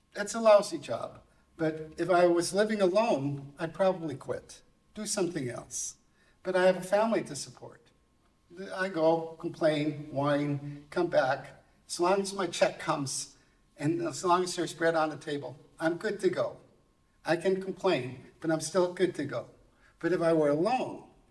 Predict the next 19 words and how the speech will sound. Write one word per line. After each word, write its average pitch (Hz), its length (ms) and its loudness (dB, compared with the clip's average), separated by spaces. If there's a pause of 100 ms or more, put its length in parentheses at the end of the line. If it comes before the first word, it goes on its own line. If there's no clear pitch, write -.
(640)
I 180 180 6
would 196 300 4
not 233 220 2
be 185 100 2
good - 320 4
to 147 80 0
go. - 360 2 (240)
<laughs> - 240 -18
What's 220 260 2
the - 100 -4
meaning 202 280 -2
of 185 140 0
my 165 120 2
life? 196 380 2
What's 190 200 -2
the - 80 -16
purpose 196 420 -4
of 131 100 -18
it? - 80 -20